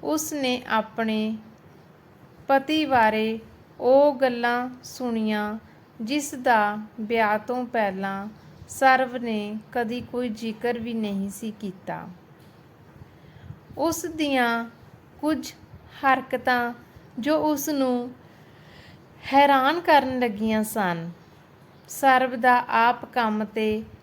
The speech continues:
ਨਾ ਜਾਣਾ, ਸਾਰਾ ਸਾਰਾ ਦਿਨ ਘਰੇ ਹੀ ਰਹਿਣਾ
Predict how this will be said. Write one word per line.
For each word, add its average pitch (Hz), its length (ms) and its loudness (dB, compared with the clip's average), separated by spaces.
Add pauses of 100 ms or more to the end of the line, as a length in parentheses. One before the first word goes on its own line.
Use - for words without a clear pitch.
(100)
ਨਾ 233 340 2
ਜਾਣਾ, 196 600 -2 (320)
ਸਾਰਾ 294 460 4
ਸਾਰਾ 233 400 2
ਦਿਨ 208 420 -6 (420)
ਘਰੇ 262 300 4
ਹੀ 240 260 -2
ਰਹਿਣਾ 180 560 -4